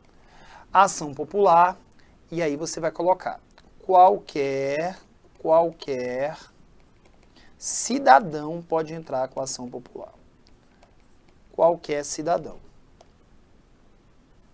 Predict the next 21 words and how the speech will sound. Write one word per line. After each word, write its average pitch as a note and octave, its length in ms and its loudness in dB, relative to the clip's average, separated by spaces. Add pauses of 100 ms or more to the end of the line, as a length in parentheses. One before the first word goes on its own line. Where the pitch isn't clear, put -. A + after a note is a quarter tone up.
(760)
Quando G4+ 280 4
a C4+ 40 -2
gente F3 260 -10
fala C#3 320 -2
aqui B2+ 320 -10
qualquer B2 420 -10
cidadão, A2+ 680 -10 (960)
é G3 100 -2
uma B3+ 160 -2
pessoa F#3+ 720 2
que - 160 -14
es-, F#3+ 420 -4 (220)
tem F#3 180 -6
que D#3 140 -12
estar D#3 560 2 (520)
em F#3 200 -6
pleno A#3+ 580 -4
gozo F3 1000 0 (720)
dos F#3 300 0
direitos F#3+ 720 -2
políticos. - 1120 -6